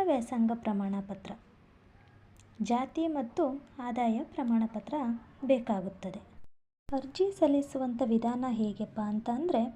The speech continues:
ಅಭ್ಯರ್ಥಿಗಳು ಕೊನೆಯ ದಿನಾಂಕ ಮುಕ್ತಾಯವಾಗುವುದರ ಒಳಗಾಗಿ ಇವೆಲ್ಲ ಅಗತ್ಯ ದಾಖಲೆಗಳನ್ನು ನೀವು ತೆಗೆದುಕೊಂಡು ಆನ್‌ಲೈನ್ ಮೂಲಕ ಅರ್ಜಿಯನ್ನು ಸಲ್ಲಿಸಬಹುದು. ನಿಮಗೆ ಇನ್ನೂ ಇದರ ಬಗ್ಗೆ ಸಂಪೂರ್ಣವಾಗಿ ಮಾಹಿತಿ ತಿಳಿಯದಿದ್ದಲ್ಲಿ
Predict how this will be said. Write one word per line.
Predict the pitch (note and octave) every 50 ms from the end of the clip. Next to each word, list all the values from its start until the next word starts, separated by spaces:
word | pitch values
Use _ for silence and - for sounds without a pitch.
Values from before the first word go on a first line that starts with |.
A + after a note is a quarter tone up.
| - - - - - - - - C4
ಅಭ್ಯರ್ಥಿಗಳು | B3 A#3 A#3 D#4 D#4+ D#4+ E4 - F4 E4+ D#4+ E4 E4 E4+ F4 E4+
ಕೊನೆಯ | E4+ - B3+ A3+ G#3 A#3 B3+ C4 C4+ C4
ದಿನಾಂಕ | A#3 B3 A#3 A#3 A#3 A3+ A3+ A3 A3 A3+ - A3+ A3 - - A#3+
ಮುಕ್ತಾಯವಾಗುವುದರ | A#3 A#3 A#3 - C4+ C#4 D4 D4 D4 C#4+ A#3+ A3+ A3+ G#3+ A#3 A#3 A3+ A3+ A3 A3+
ಒಳಗಾಗಿ | A3 G#3+ G#3 G3+ G#3 G3+ G#3 G3+ G#3 G3 G3+ D#4+ E4+ D4 D4+ - - - - - - - - C#4
ಇವೆಲ್ಲ | D4+ E4+ F4 F4 D4 D4 D4+ D#4 F4 F#4 F4
ಅಗತ್ಯ | - A3 G3 A#3 A#3 - - - E4 E4+
ದಾಖಲೆಗಳನ್ನು | C#4 D4 D4 D4 D4 - D4+ D4+ D4+ D4 D4 C#4+ D4 C#4+ C#4+ D4 C#4+ C#4+
ನೀವು | C4+ C4+ C4 C4 C4
ತೆಗೆದುಕೊಂಡು | - A3+ G3+ G3+ G#3+ A3 A#3 A3+ A3+ - A3 A3 C#4 C#4 C4 A#3+ B3+ C#4 - - - - - - -
ಆನ್‌ಲೈನ್ | B3 C#4 D4 D#4 E4+ F#4+ G4+ F#4+ F4+
ಮೂಲಕ | E4 D4 C#4 C4+ B3+ A#3 A#3+ - D4 C#4
ಅರ್ಜಿಯನ್ನು | A3+ A3+ G#3 - - A3+ A3 G#3+ G#3+ A#3+ C#4
ಸಲ್ಲಿಸಬಹುದು. | - - A3 G3+ G#3 G3+ - G#3+ G3 - G#3+ G3 G#3+ F#3 A3+ - - - - - - - - - - - -
ನಿಮಗೆ | D#4+ D#4+ D#4+ D4+ D#4 B3+
ಇನ್ನೂ | A#3 A#3+ B3+ C#4 D#4 F4 F#4+ F#4+
ಇದರ | D4+ C#4 C4 B3+ C4+ C4+
ಬಗ್ಗೆ | C4 C4 B3+ A#3+ A#3+ - B3+
ಸಂಪೂರ್ಣವಾಗಿ | B3 - A#3 A3 - C4 C4+ C#4 C#4 C#4 C4 B3 A#3 A#3 A3 A#3
ಮಾಹಿತಿ | A3+ A3 G#3+ A3 A3+ A3+ A3+ - A3
ತಿಳಿಯದಿದ್ದಲ್ಲಿ | - - G#3+ G#3+ G#3+ G#3+ G#3 G3+ G#3+ G#3+ G3 - B3 C#4 D#4 E4 E4+